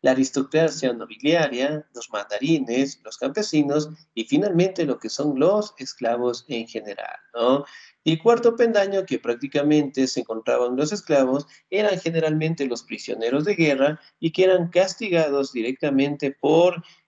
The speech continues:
eh, cualquier actividad que no obedecieran, ¿sí? especialmente a los terratenientes, o a su vez directamente eran los prisioneros de guerra, ¿sí? que prácticamente quedaban a merced por la cultura de China,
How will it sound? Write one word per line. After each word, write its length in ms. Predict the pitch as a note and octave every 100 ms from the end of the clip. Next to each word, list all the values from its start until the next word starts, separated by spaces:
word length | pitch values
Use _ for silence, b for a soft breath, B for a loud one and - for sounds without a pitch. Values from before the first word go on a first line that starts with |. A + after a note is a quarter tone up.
| _
eh, 420 | C3+ B2+ B2 A#2+
cualquier 640 | A#2+ A#2+ A#2+ C#3 D3+ D3+ -
actividad 580 | A#2 - A#2 A#2+ C3+ C#3
que 180 | - A#2
no 580 | A#2 B2+ C3+ C#3 C#3 B2+ -
obedecieran, 840 | A#2 A2+ A2 - F3 D#3 B2+ C#3 -
¿sí? 160 | -
especialmente 680 | A2 G#2 G#2+ - A#2 A#2 A2+
a 40 |
los 160 | G#2+ G#2
terratenientes, 920 | G#2 G2+ A2+ B2 D#3 C#3+ B2+ B2+ C3 B B B
o 100 | -
a 60 | F#3+
su 140 | G#3+
vez 340 | F#3+ G3 G3+ -
directamente 840 | C3 D3+ D3+ D3 D#3+ D#3+ - B2+
eran 220 | D3 D3+ D#3
los 280 | B2+ F3+ -
prisioneros 540 | D3+ - B2 C#3+ F3
de 100 | G3
guerra, 520 | D#3+ C#3+ C#3 E3 E3+ -
¿sí? 220 | - F3
que 140 | -
prácticamente 880 | A2+ A#2+ - E3+ D#3 D3+ D#3 D#3 D#3
quedaban 440 | - C3+ C#3+ C3+ C3+
a 100 | C#3+
merced 520 | F#3+ G3+ - D3+ E3+ - B _
por 260 | D3+ F#3+ D3+
la 220 | B2+ -
cultura 720 | A2+ - C3+ D3+ D3 D3+ D3 - _
de 420 | - B2 C3+ C#3
China, 600 | - - A2+ G2+ F#2+ -